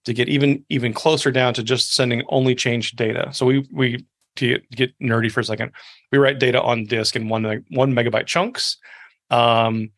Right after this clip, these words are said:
and in prior releases, we would send that megabyte. If only a kilobyte in that megabyte change,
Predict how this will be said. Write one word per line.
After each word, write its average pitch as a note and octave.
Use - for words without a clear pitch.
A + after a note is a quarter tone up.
and A2+
in A#2+
prior C3+
releases, A#2+
we A#2+
would A2+
send A2+
that B2+
megabyte. A2
If -
only A2+
a G#2
kilobyte B2+
in C3
that B2
megabyte B2
change, B2